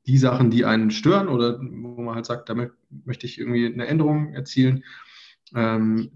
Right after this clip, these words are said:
da, dass man die auch dann offen anspricht, also dass man sich dann auch traut, das auch anzusprechen. Und das setzt natürlich, wie du sagst, auch in gewisser Weise Vert-,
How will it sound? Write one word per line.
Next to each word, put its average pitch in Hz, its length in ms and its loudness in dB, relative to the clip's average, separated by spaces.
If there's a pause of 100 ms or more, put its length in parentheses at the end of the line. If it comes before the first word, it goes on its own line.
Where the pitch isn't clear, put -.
da, 110 440 2
dass - 200 -10
man 107 160 4
die 110 140 2
auch 104 160 0
dann 104 160 -2
offen 107 240 -6
anspricht, 110 380 -2
also 107 140 -4
dass 104 120 -6
man 107 120 4
sich 104 120 0
dann 107 160 -2
auch 107 100 -8
traut, - 540 -4
das - 180 -12
auch - 180 -6
anzusprechen. 107 600 -6
Und 107 120 -4
das 107 160 -8
setzt 104 240 -8
natürlich, - 460 -8 (500)
wie 110 80 -2
du 107 80 4
sagst, 107 420 -2
auch - 380 -8
in 110 120 -4
gewisser 110 580 -4
Weise 113 260 -2
Vert-, - 300 -8